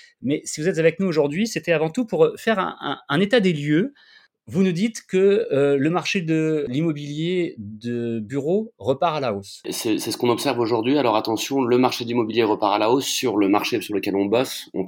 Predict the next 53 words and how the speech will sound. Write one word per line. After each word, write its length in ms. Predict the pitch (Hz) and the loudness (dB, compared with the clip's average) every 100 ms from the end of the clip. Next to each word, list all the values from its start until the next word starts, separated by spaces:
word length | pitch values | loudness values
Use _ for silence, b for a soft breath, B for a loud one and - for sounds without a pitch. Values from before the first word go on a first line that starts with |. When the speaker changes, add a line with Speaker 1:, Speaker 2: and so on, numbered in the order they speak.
| - | -8
Speaker 2:
on 60 | 90 | -10
travaille 280 | 92 98 101 | -4 -2 0
vraiment 240 | 95 107 | 0 -2
sur 160 | 110 98 | -4 0
le 60 | |
marché 420 | 90 90 - 113 - - | 0 0 -2 -4 -6 -16
francilien, 800 | - 104 95 107 107 117 123 123 | -6 -4 -4 -2 0 0 -2 -6
particulièrement 460 | 90 - - 98 101 | -12 -12 -6 -2 0
le 60 | |
marché 220 | 90 90 92 | 0 -2 -4
parisien. 480 | 101 98 98 117 131 _ b b b b b b - | -4 -2 -2 -2 -4 _ b b b b b b -2
Et 80 | 98 | 2
aujourd'hui, 400 | 98 92 101 131 | 2 2 2 4
on 160 | 104 | 4
est 40 | 98 | 4
en, 300 | 92 87 - | 2 0 -2
en 80 | 98 | 2
mesure 300 | 104 101 123 | 4 4 2
de 80 | |
dire 240 | 95 110 123 | 0 -2 -2
que 300 | 104 92 90 | -2 -4 -6
ce 140 | - 98 | -8 -4
marché 260 | 92 - | -2 -2
repart 280 | 104 95 92 | -2 0 0
à 20 | |
la 140 | 92 98 | 4 4
hausse 240 | 127 - - _ _ _ _ - - | 2 -2 -20 _ _ _ _ -16 -6
pour 200 | 107 - | -6 -2
plusieurs 240 | 104 101 | 0 2
raisons. 340 | 98 101 123 - B B B B B - | 4 2 0 -4 B B B B B -6
Euh, 240 | 95 90 | -2 2
le 160 | 92 101 | 4 4
taux 120 | 110 | 4
de 60 | 110 | 4
vacances 520 | 110 - 117 120 - | 2 2 0 -2 -8
global 500 | - 85 98 101 110 | -6 0 2 4 4
baisse 560 | 90 107 - - - _ | 4 2 2 -8 -14 _
sur, 400 | - - - 90 | -16 -10 -6 -4
euh, 220 | 85 85 71 - 64 - - | -4 -4 -6 -10 -14 -14 -14
sur 220 | - 82 | -10 -4
les, 260 | 85 82 | -4 -4
sur 160 | - - | -6 -4
les 180 | 92 87 | -4 -2
immeubles 300 | 92 92 92 | 0 0 -2
parisiens 400 | 92 90 85 95 | -2 -2 -2 -2
entre 200 | 92 90 | -2 -4
deux 120 | 90 | 0
mille 160 | 92 92 | 0 0
et 40 | |
dix 140 | 90 | -2
mille 140 | 87 92 | -2 0
mètres 160 | 90 | 0
carrés. 320 | 95 95 123 | -2 -2 -2